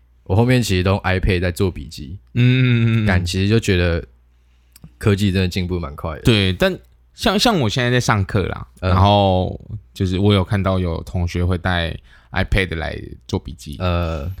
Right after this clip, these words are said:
Speaker 2: 但，但我就会觉得，干他妈的，装什么逼啊，<laughs> 操你妈的。<laughs>
Speaker 1: 啊，你都用什么做笔记？
Speaker 2: 我就用，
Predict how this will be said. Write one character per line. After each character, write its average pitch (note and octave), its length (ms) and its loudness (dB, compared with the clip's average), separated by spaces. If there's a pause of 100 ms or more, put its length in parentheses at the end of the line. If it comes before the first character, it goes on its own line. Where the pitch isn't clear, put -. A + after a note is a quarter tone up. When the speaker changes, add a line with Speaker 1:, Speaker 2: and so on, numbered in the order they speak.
(300)
Speaker 2:
但， G2 260 -2
但 G#2+ 220 0
我 F2+ 80 -4
就 F2 80 -2
会 F#2+ 80 0
觉 F2 120 -4
得， E2 180 -2
干 F#2 200 -2
他 F#2 80 2
妈 F2+ 380 0
的， E2+ 220 -2
装 F#2 220 -4
什 F2+ 60 0
么 E2+ 80 -4 (180)
逼 F2 320 -4
啊， D#2+ 180 -2
<laughs> - 60 0
操 A2+ 280 -2
你 F2+ 60 -4
妈 F2+ 460 -4
的。 F2+ 220 2 (240)
<laughs> C#3+ 280 0
Speaker 1:
啊， G#2+ 280 2
你 F#2+ 140 -2
都 G2 80 0
用 G2+ 100 2
什 G2 80 0
么 E2+ 80 -4
做 F2+ 140 -2
笔 D#2+ 100 -8
记？ D#2 240 -10 (140)
Speaker 2:
我 F2+ 100 0
就 F#2 60 2
用， F#2+ 320 -2